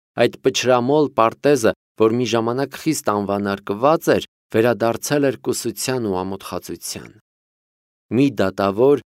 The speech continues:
որ օգնում էր պարտիզպանին, բարեմիտ մի մարդ, որ կարծում էր, թե շարունակողն է Լամուանյոնին, և մի և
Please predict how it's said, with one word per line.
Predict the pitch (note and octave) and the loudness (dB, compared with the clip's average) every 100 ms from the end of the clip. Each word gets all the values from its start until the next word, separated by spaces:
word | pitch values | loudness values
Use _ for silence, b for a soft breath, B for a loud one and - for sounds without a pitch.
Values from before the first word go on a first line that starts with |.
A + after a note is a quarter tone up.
| _ | _
որ | - A#2+ B2 | 0 2 2
օգնում | - B2+ - D#3 D3 | 2 0 0 0 0
էր | F#2 | -2
պարտիզպանին, | - F#2 F#2 F2+ E2 F#2 F2 F2 F#2 D#3 B2+ D2 _ _ | -2 -4 -4 -8 -10 -8 -6 -4 -2 0 -2 -6 _ _
բարեմիտ | G2 G2+ A#2+ D#3+ - | 0 2 2 -2 -2
մի | A2+ A#2+ | -4 -2
մարդ, | A#2 D3+ - | 0 0 0
որ | F2+ G2 | -2 -2
կարծում | - A2 - D3+ | 0 0 0 -2
էր, | B2 - | -2 -4
թե | - | -4
շարունակողն | A2 - G#2 G2+ G#2 G2+ C3 C3+ A2+ | -4 0 0 0 -2 0 2 2 2
է | A2+ G#2+ _ | 2 0 _
Լամուանյոնին, | A2 A2 A#2 G#2+ G#2+ G#2 G#2+ G#2+ A#2 C#3 D3 | 2 2 2 0 -2 -2 0 0 0 2 2
և | C3+ A2+ G2+ | 2 2 0
մի | G#2+ B2+ C#3 | -2 0 0
և | A#2+ A2 G2+ | 2 0 0